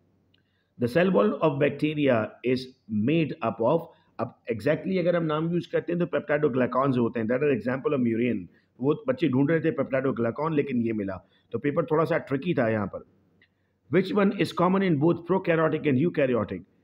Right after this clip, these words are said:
सर, राइबोसोम चूंकि प्रोटीन सिंथेसिस करता है, तो यही वही चीज़ है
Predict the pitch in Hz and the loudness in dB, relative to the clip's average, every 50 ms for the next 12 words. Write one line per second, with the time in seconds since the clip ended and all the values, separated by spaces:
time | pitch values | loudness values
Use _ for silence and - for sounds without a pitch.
0 | _ _ _ _ _ _ - 143 147 156 143 - - _ _ _ _ _ _ _ | _ _ _ _ _ _ 2 2 2 2 -2 -10 -18 _ _ _ _ _ _ _
1 | _ _ _ _ _ _ - 113 123 127 131 131 147 117 147 170 180 190 175 - | _ _ _ _ _ _ -4 0 2 2 4 4 4 4 4 4 2 2 0 -2
2 | 151 147 147 147 - 139 131 120 151 170 170 120 143 151 147 156 143 - 151 - | -2 -2 -2 -2 0 0 0 2 2 2 2 2 0 0 0 -2 -4 -6 -6 -4
3 | - 143 127 - 151 147 143 143 131 117 127 156 175 170 143 139 147 135 139 143 | -2 -2 0 2 0 0 2 2 2 2 4 4 4 4 4 4 2 2 0 0
4 | 127 120 113 120 113 113 | 0 2 2 2 2 0